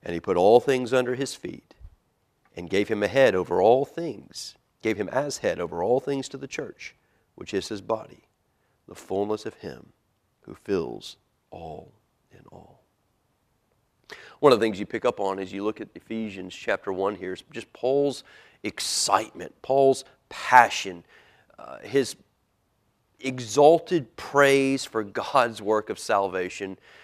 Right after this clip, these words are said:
both in his life and in the life of the believers there at Ephesus. In verses three through six, he focuses upon the, the Father's sovereign election, that God chose in eternity past those whom he would save.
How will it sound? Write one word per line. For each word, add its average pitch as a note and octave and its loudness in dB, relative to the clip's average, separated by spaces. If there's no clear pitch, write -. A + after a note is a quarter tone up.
both C3 6
in B2 2
his D#3 2
life A2 4
and B2+ -4
in B2+ -4
the B2 2
life A2+ 4
of A#2 -6
the B2 -8
believers A#2+ 2
there A2 4
at A2+ 6
Ephesus. - -2
In A#2+ 0
verses C3+ 8
three D3 4
through E3 2
six, - -4
he A#2+ -4
focuses A#2+ -10
upon C3 0
the, A2+ 8
the A#2+ 2
Father's C#3 8
sovereign C#3 4
election, C#3 -2
that G#2 -8
God B2+ -2
chose D#3 -2
in C#3+ -6
eternity C#3 -8
past C#3+ -6
those C3 -4
whom C#3 -8
he B2+ -6
would C3+ -10
save. C#3 -8